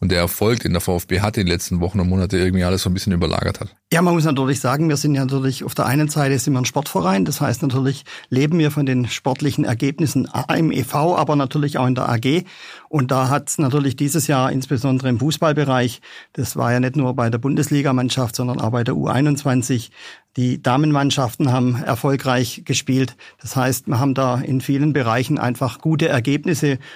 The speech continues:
Speaker 2: Und das möchte ich nicht überlagert sagen, aber das ist natürlich schon, wo eine positive Grundstimmung in den Verein reinbringt. Ähm, das Vereinspolitische, ja, beim V F B natürlich immer.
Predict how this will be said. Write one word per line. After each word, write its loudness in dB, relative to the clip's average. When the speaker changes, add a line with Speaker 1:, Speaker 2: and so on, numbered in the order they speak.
Speaker 2:
Und -2
das -2
möchte 0
ich 2
nicht 0
überlagert 2
sagen, 0
aber 0
das 0
ist -2
natürlich 2
schon, 0
wo 0
eine 2
positive 0
Grundstimmung 0
in -2
den 0
Verein 0
reinbringt. 0
Ähm, 0
das -2
Vereinspolitische, 0
ja, 0
beim 0
V 0
F -4
B 0
natürlich 0
immer. 0